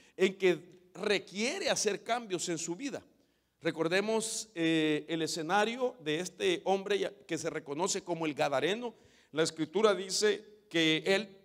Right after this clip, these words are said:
quería seguir a Jesús, pero Jesús le dijo que se volviera a su casa y con los suyos, y que contara cuán grandes cosas había hecho Dios con él. Entonces él,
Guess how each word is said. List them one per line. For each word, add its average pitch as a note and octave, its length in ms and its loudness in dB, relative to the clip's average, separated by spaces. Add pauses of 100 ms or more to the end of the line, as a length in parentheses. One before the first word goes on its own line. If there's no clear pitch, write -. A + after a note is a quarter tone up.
(120)
quería F#3 380 0
seguir D#3 340 -2
a C3 60 -2
Jesús, - 560 -6 (760)
pero E3+ 200 6
Jesús E3+ 300 -4
le G#3 120 4
dijo F#3+ 720 -2
que E3+ 120 -2
se F3 160 -4
volviera D#3+ 480 0
a F3 40 -4
su - 220 -8
casa A#3 480 -2
y D3+ 80 -12
con D3+ 240 -4
los C3+ 180 -10
suyos, B3 460 -12 (400)
y F3 140 -4
que F3 160 -4
contara F3+ 540 -4
cuán E3+ 260 -4
grandes E3+ 320 -6
cosas F#3 380 -8
había C#3+ 320 -4
hecho C#3+ 220 -8
Dios C#3+ 220 -8
con A2+ 200 -12
él. F#3 160 -8 (400)
Entonces F3+ 600 0
él, B3 420 0